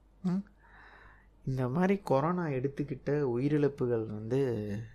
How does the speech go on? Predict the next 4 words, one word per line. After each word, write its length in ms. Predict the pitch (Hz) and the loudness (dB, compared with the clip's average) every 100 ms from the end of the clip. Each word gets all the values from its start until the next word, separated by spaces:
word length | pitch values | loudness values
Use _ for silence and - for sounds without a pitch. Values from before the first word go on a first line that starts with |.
| - | -6
எக்கச்சக்கங்க 1160 | 107 - - - - 185 - 131 147 120 107 101 - - | -4 -4 -10 -12 0 0 0 -4 -4 -4 -6 -8 -14 -6
லைஃப்ல. 480 | 117 113 - 110 110 - - - - - - | -4 -4 -4 -6 -6 -14 -20 -18 -18 -20 -12
எனக்கு 420 | 131 123 139 131 160 | -2 0 0 0 0
தெரிஞ்சு 640 | 185 190 208 208 - | 2 2 4 4 0